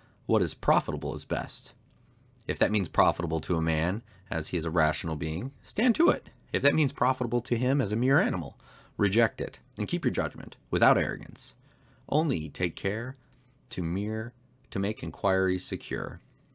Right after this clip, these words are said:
Think nothing for your interests which makes you break your word.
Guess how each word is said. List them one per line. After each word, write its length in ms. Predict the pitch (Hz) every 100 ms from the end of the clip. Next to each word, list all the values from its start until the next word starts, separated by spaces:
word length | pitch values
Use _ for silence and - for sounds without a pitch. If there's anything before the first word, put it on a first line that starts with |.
| _ _ _ _ _ _ _ _ _
Think 220 | - 160 90
nothing 360 | - 85 78
for 160 | - 82
your 120 | 85
interests 600 | 90 - 107 - - - _ _ _ _ -
which 240 | 98 -
makes 260 | 110 110 -
you 100 | 110
break 320 | 92 87 -
your 100 | 98
word. 440 | 98 135 120 -